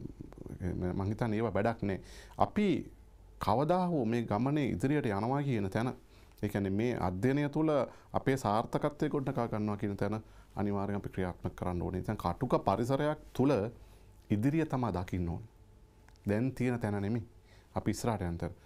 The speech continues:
මමත් මං හිතනවා මම දැන්, දැන් මං සතුටු වෙනවා. මං ඒ, එදා මං මගේ,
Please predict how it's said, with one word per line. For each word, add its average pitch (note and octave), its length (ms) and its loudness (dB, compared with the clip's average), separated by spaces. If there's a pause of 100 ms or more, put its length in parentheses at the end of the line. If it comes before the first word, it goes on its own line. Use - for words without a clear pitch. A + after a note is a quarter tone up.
(220)
මමත් A#2+ 440 -2
මං A2 160 0
හිතනවා A2+ 440 0 (400)
මම G2+ 180 0 (160)
දැන්, G#2 280 0
දැන් A2 160 2
මං B2 180 0
සතුටු B2+ 360 -2
වෙනවා. A2+ 220 2
මං A2+ 220 0
ඒ, A#2 140 0 (540)
එදා B2+ 320 4
මං B2+ 300 2
මගේ, A2+ 440 2